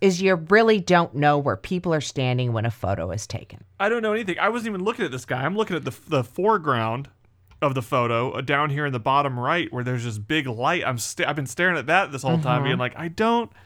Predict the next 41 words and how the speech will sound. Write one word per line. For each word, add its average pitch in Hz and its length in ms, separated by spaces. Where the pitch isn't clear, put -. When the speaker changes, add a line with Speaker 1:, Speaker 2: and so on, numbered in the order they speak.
Speaker 2:
it 202 120
just 214 180
looks 208 160
like 185 140
a 139 60
blob. 160 680
But 139 160
you're 143 160
telling 151 280
me 143 120
it's 139 160
the 139 80
guy 143 220
in 151 60
the 151 60
Speaker 1:
It's 147 60
the - 40
Speaker 2:
background 127 440
Speaker 1:
guy 135 200
Speaker 2:
who 135 60
Speaker 1:
in 139 60
the 143 80
Speaker 2:
seems 135 240
to - 80
Speaker 1:
background. 127 240
Speaker 2:
be - 60
holding 156 400
on 151 280
to 147 220
his, 147 420
uh, 131 400
Speaker 1:
Penis? 226 840
Speaker 2:
s-, - 300
scrotal 160 560
area, 110 680
Speaker 1:
<laughs> - 140
Speaker 2:
yes. 110 240
Speaker 1:
With, 277 140
like, 220 280
white 185 400
mittens? 294 680